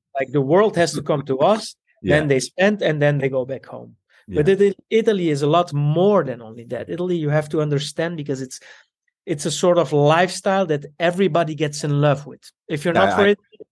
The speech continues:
Speaker 2: I, I
Speaker 1: okay,
Speaker 2: remember
Speaker 1: that's
Speaker 2: all, all the shops used to close for lunch.
Speaker 1: Yes, they close for lunch.
Speaker 2: You're on
Speaker 1: Like,
Speaker 2: the street
Speaker 1: one
Speaker 2: and
Speaker 1: o'clock,
Speaker 2: by
Speaker 1: four P M.
Speaker 2: one
Speaker 1: One P M,
Speaker 2: o'clock, four,
Speaker 1: four P M,
Speaker 2: they're
Speaker 1: yeah.
Speaker 2: closed. When are you
Speaker 1: Yes.
Speaker 2: reopening? "I'll come back in three hours."
Speaker 1: Yes, yes, of
Speaker 2: <laughs>
Speaker 1: course.
Speaker 2: They
Speaker 1: That's,
Speaker 2: went for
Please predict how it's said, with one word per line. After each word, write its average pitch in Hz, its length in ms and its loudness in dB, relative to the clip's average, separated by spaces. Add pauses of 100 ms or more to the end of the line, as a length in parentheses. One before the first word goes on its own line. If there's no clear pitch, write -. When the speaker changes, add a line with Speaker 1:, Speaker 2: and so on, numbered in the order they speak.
Speaker 2:
I, - 60 -6
I - 180 -2
Speaker 1:
okay, - 100 6
Speaker 2:
remember 123 320 4
Speaker 1:
that's 123 140 -2
Speaker 2:
all, 120 180 4 (100)
all 127 120 4
the 131 80 2
shops 143 400 0
used 104 180 -6
to 110 60 -8
close 113 280 0
for - 140 -2
lunch. 135 540 -4 (480)
Speaker 1:
Yes, 220 260 -4
they 180 100 -6
close 165 220 -6
for 175 140 -8
lunch. 247 320 -10 (180)
Speaker 2:
You're 104 160 0
on 110 80 4
Speaker 1:
Like, 120 80 2
Speaker 2:
the 117 80 0
street 123 380 0
Speaker 1:
one - 80 0
Speaker 2:
and - 80 0
Speaker 1:
o'clock, 113 160 4
Speaker 2:
by 110 80 0
Speaker 1:
four 180 280 0
P 196 120 -4
M. 220 240 -4 (340)
Speaker 2:
one 107 160 -2
Speaker 1:
One - 0 -
P 123 40 0
M, 127 60 -4
Speaker 2:
o'clock, 147 360 2
four, 135 180 2
Speaker 1:
four 143 120 -2
P 240 80 -12
M, 120 60 -10
Speaker 2:
they're 117 140 0
Speaker 1:
yeah. 117 80 -12
Speaker 2:
closed. 120 420 0
When 101 140 -2
are 123 40 -2
you 127 140 2
Speaker 1:
Yes. 135 100 4
Speaker 2:
reopening? 143 340 -2
"I'll 151 80 -2
come 156 180 -6
back 143 200 0
in 127 80 -2
three 117 280 -2
hours." 104 500 0 (260)
Speaker 1:
Yes, 269 360 0
yes, 262 140 4
of 214 160 -2
Speaker 2:
<laughs> 214 80 2
Speaker 1:
course. 254 260 2
Speaker 2:
They 170 80 -2
Speaker 1:
That's, 151 140 -2
Speaker 2:
went - 100 -20
for 131 120 -2